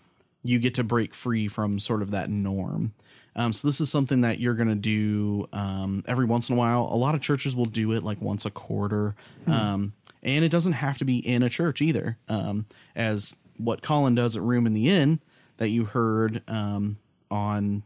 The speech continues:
Speaker 1: the last episode, I would consider that sort of a form of a worship night. You've got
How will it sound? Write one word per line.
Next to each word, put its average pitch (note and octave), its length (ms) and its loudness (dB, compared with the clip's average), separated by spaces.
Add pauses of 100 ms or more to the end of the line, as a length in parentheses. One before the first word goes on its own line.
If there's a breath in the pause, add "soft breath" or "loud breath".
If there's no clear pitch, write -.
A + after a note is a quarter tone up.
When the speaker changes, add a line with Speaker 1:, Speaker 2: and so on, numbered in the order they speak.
Speaker 1:
the G#2 200 -2
last G#2+ 360 -2
episode, C3+ 500 0 (840)
I D3+ 100 -4
would E3+ 100 2
consider D#3 360 4
that D3 200 2
sort D3 200 2
of A#2+ 100 0
a A#2 60 -2
form B2 240 0
of A#2+ 100 0
a B2 40 -2
worship B2 340 -2
night. - 260 -6
You've G#2+ 200 -4
got G#2 300 0